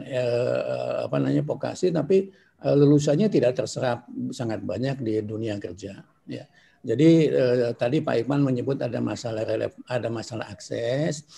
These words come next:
Saya menambahi ada masalah relevansi. Ya. Jadi relevansi itu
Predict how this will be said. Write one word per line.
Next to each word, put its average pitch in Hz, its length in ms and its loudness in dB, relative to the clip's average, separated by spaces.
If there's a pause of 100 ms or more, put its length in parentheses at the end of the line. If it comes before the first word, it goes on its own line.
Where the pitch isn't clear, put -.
(320)
Saya 147 240 4
menambahi 139 720 4
ada 131 240 -2
masalah 127 480 -2
relevansi. 113 1040 -6 (240)
Ya. 139 240 -14 (560)
Jadi 110 240 -4
relevansi 117 640 0
itu 170 240 0